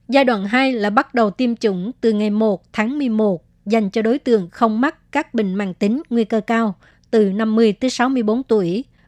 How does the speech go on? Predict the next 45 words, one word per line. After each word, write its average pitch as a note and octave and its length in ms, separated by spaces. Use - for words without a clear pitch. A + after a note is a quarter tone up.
Ông A3+ 300
Tiết D#4+ 200
Thị G#3+ 120
Nguyên G#3+ 260
cho G#3 180
hay, A#3 260
"Chúng C#4 180
tôi A3+ 360
hiện G#3 140
có B3 100
bốn B3 220
loại A3+ 200
vaccine A3+ 340
cúm A3 300
do A3 140
nhà G#3 160
nước A3 220
tài G#3+ 200
trợ G#3 400
đều A3+ 260
đã G#3 180
được A#3 300
đánh G#3+ 260
giá G#3+ 340
và G3+ 240
đáp A#3 200
ứng B3 220
yêu B3 180
cầu G#3+ 280
của - 160
chúng A3 200
tôi. A3+ 300
Không C#4+ 320
có D#4 100
nghi C#4 180
ngờ A#3 180
gì G3 460
về G#3+ 120
hiệu G3 240
quả F3+ 280
và G3+ 280
độ G3 200
an A3 280
toàn F#3+ 200
cả. F#3+ 320